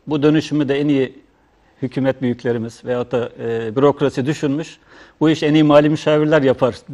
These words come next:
şeklinde getirerekten bütün yükü bizim üzerimize koyuyorlar. Biz buna yönelik de projeler, e, geliştirdik,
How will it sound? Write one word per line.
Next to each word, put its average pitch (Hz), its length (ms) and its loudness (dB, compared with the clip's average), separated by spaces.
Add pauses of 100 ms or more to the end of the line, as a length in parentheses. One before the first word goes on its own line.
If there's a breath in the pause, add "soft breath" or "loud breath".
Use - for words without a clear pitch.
şeklinde 139 440 -4
getirerekten 151 580 -2
bütün 165 240 0
yükü 139 300 -4 (480 loud breath)
bizim 143 260 0
üzerimize 139 600 0 (140)
koyuyorlar. 143 500 -2 (500 soft breath)
Biz 151 200 -2
buna 170 140 2
yönelik 147 340 2
de 196 60 0
projeler, 143 600 0 (180)
e, 123 180 -8
geliştirdik, 139 720 -4